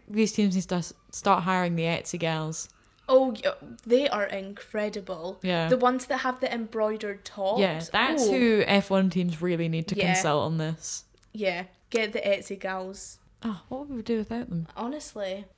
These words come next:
Speaker 1: Singapore Grand Prix is on my birthday.
Speaker 2: Mm-hmm.
Speaker 1: Uh, well, it's the day before my birthday,
Speaker 2: Yeah.
Speaker 1: but we're celebrating my birthday on that day.
Speaker 2: We are.
Speaker 1: Um, because I start back at uni on the eighteenth.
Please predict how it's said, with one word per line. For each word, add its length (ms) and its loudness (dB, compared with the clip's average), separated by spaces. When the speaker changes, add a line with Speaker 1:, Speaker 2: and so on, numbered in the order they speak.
Speaker 1:
Singapore 480 8
Grand 240 8
Prix 300 4
is 140 0
on 80 6
my 160 4
birthday. 480 2
Speaker 2:
Mm-hmm. 360 -4
Speaker 1:
Uh, 140 2
well, 300 4
it's 100 -10
the 80 4
day 140 10
before 220 4
my 120 6
birthday, 480 2
Speaker 2:
Yeah. 100 -2
Speaker 1:
but 80 10
we're 100 8
celebrating 540 4
my 80 4
birthday 400 2
on 140 0
that 180 -4
day. 160 -2
Speaker 2:
We 160 0
are. 160 -6
Speaker 1:
Um, 220 4
because 180 -2
I 80 4
start 280 0
back 160 4
at 60 -2
uni 160 2
on 80 2
the 80 -2
eighteenth. 420 -6